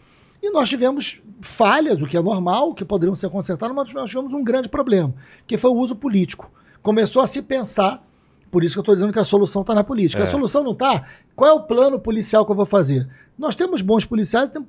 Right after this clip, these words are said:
Speaker 1: policiais ruins. Tem que ter um governo capaz de pegar os policiais ruins, tratar como policiais ruins, e pegar os policiais bons e tratar como policiais bons. É esse o problema. Quando você tem um governante que é ruim,
Speaker 2: É.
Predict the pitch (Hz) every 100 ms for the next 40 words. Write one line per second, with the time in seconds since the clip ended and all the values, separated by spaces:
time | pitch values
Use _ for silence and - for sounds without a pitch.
0 | - 330 285 269 294 233 311 202 135 -
1 | - _ - 208 220 220 208 226 262 262
2 | 202 180 - 180 160 - 196 165 185 175
3 | 196 143 127 202 180 175 185 160 180 147
4 | 170 196 277 302 - - - 339 262 226
5 | - 220 - 247 220 247 262 262 320 285
6 | 254 285 349 339 320 370 330 226 175 -
7 | - _ _ - 381 311 269 294 370 277
8 | 190 320 339 349 359 339 277 190 180 -
9 | 156 180 254 240 131 - - 101 95